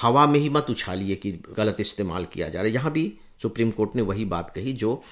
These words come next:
अभिव्यक्ति की स्वतंत्रता के संदर्भ में कही कि आपके पास इसके ठोस सबूत होने चाहिए। इसके साथ ही साथ एक और भी मामला है जो आज के अखबार में सुप्रीम कोर्ट से जुड़ा हुआ है, वो ये है,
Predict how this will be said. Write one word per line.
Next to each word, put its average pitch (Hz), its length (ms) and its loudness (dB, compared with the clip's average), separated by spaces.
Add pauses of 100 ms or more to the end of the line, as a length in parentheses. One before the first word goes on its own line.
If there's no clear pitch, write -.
(100)
अभिव्यक्ति 113 460 2
की 107 80 -2
स्वतंत्रता 135 520 -2
के 107 140 -4
संदर्भ 92 400 -4
में 95 120 -2
कही 127 140 -2
कि 214 100 -4
आपके 170 220 -4
पास 175 220 -4
इसके 170 200 -6
ठोस 156 380 -4
सबूत 92 360 -4 (720)
होने 110 360 0 (800)
चाहिए। 73 460 -8 (840)
इसके 170 200 6
साथ 185 300 4
ही 180 40 2
साथ - 520 -2
एक - 240 0
और 127 200 8
भी 113 160 -4
मामला 95 340 0
है 110 80 -2
जो - 120 -2
आज - 240 -8
के 110 120 -4
अखबार - 360 -6
में 127 120 0
सुप्रीम 110 360 -2
कोर्ट 101 240 -4
से 101 120 -8
जुड़ा 87 240 -6
हुआ 98 220 -6
है, 104 100 -4
वो 107 180 -4
ये 120 200 2
है, - 240 -4